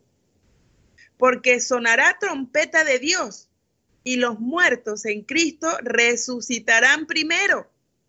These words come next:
Luego nosotros, los que vivimos, los que hayamos quedado, seremos arrebatados juntamente con ellos en las nubes para recibir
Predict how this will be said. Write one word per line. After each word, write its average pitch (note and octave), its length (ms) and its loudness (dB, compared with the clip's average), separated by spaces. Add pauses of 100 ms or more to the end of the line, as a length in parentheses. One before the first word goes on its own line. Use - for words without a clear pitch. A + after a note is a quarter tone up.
(360)
Luego C#4+ 680 0
nosotros, B3 1080 -2 (200)
los B3 360 2
que E4+ 220 -2
vivimos, E4+ 720 0 (240)
los A#3 280 -2
que A#3 180 0
hayamos C4+ 640 0
quedado, D4 640 0 (240)
seremos C4 800 -2 (160)
arrebatados C4 1300 2 (280)
juntamente D#4 1160 -2
con G#3+ 220 -4
ellos B3+ 540 -2 (320)
en G#3 220 -2
las F#3+ 180 -4
nubes A3 640 -4 (400)
para F#3+ 300 4
recibir C4+ 840 0